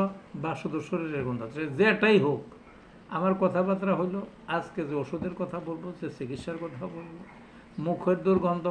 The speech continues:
মুখের দুর্গন্ধের এই চিকিৎসার সাথে যদি শরীরেও থাকে সেগুলোর উপকারও হবে। এই তো কাজেই এটা পরিবেশ বা একত্র থাকা, এটা মারাত্মক একটা সমস্যা। ওই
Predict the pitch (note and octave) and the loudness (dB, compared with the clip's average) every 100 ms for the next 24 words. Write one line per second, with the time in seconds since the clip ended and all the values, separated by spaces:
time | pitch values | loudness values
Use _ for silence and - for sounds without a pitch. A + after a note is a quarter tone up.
0 | E3 E3+ D#3+ E3 D#3+ F3+ F3+ E3+ F3+ F3 | -2 -4 -2 0 2 4 2 2 2 0
1 | - D#3+ D#3+ - E3+ - D3+ D#3+ D#3+ E3 | -2 -4 -4 -4 -8 -4 -4 -2 -4 -4
2 | D#3+ - F3+ D#3 D#3 D#3 D3+ - D3+ D#3 | -4 0 0 0 -4 -4 -8 -8 -6 -2
3 | E3 F3+ E3+ D#3 E3 C#3+ C#3 C#3 C#3 - | 0 -2 -2 -4 -4 -2 -4 -8 -14 -18
4 | - - - - - - - - E3 B2+ | -20 -20 -20 -20 -20 -20 -20 -2 2 2
5 | G#2 - - - - - - - - - | 0 -10 -18 -20 -20 -18 -16 -14 -6 2
6 | E3+ D#3 - - - - - - E3 D#3+ | 4 4 -2 -12 -20 -20 -12 4 4 8
7 | G3+ E3+ C3+ - - - - - - - | 10 10 6 -6 -20 -20 -20 -20 -20 -14
8 | - D#3 D3+ G3+ G3 F3+ D#3+ E3+ C#3 D#3+ | -6 -6 -2 4 8 8 6 0 -2 0
9 | E3 D#3 D3+ D3 B2+ D3+ D3+ B2+ A#2 B2 | 0 0 -4 -6 -4 -4 -4 -4 -6 -6
10 | C3+ C3 E3 E3 - C#3 B2 - A#2+ A#2+ | -4 -2 0 -2 -4 -6 -6 -6 -8 -10
11 | - - - - - - - - E3 D#3 | -16 -20 -20 -20 -20 -20 -20 -10 -8 -6
12 | B2+ - A#2+ G2 E2 - - - - - | -10 -10 -8 -8 -12 -18 -20 -20 -20 -20
13 | - - - D#3+ | -20 -20 -10 -6